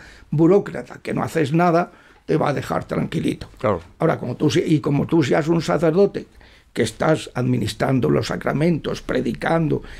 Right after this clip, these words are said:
Speaker 1: aclarando las ideas, eh, diciendo a la gente, eh, haciendo, atendiendo pastoralmente a las personas, haciendo sanación y liberación,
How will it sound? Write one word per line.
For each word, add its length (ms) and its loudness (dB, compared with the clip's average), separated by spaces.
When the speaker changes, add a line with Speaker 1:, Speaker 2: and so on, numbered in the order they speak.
Speaker 1:
aclarando 640 2
las 220 0
ideas, 440 2
eh, 320 4
diciendo 420 0
a 40 0
la 100 0
gente, 680 0
eh, 60 0
haciendo, 600 0
atendiendo 640 2
pastoralmente 720 -2
a 40 0
las 100 0
personas, 600 -2
haciendo 320 0
sanación 540 0
y 60 0
liberación, 580 2